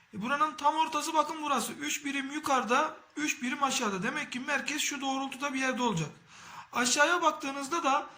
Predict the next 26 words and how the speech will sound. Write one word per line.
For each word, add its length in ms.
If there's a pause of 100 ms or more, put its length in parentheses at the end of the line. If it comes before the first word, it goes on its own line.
(220)
yine 280
bir, 160
iki, 340
üç, 300
dört, 260
beş, 220
altı 320
birimlik 300
bir 80
kiriş 320
var. 160 (540)
Bakın 320
burası 360
da 300
tam 200
ortadan 380
ikiye 320
bölündüğü 280
yer 220
burası. 320
Üçe 260
üç 280
diye 160
sola 320
sağa 320
doğru. 380